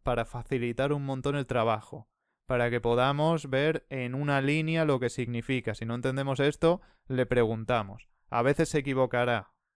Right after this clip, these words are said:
o nos dirá datos imprecisos. Para utilizar esta herramienta, os recomiendo que vayáis aprendiendo programación, que sepáis hacer las cosas por vuestra cuenta, y que luego os ayudéis de todas estas posibilidades que tiene.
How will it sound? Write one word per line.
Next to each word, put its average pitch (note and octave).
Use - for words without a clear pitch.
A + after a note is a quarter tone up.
o B2+
nos B2+
dirá B2+
datos C3+
imprecisos. A#2
Para A#2+
utilizar C3
esta E3
herramienta, E3+
os C3+
recomiendo B2+
que A#2+
vayáis G#2+
aprendiendo A2+
programación, G#2
que D3+
sepáis A2+
hacer A#2+
las A2+
cosas -
por G#2+
vuestra G#2+
cuenta, D#3
y A#2+
que A#2+
luego A2
os B2
ayudéis B2
de C3
todas A#2+
estas C3
posibilidades A2+
que C3
tiene. A#2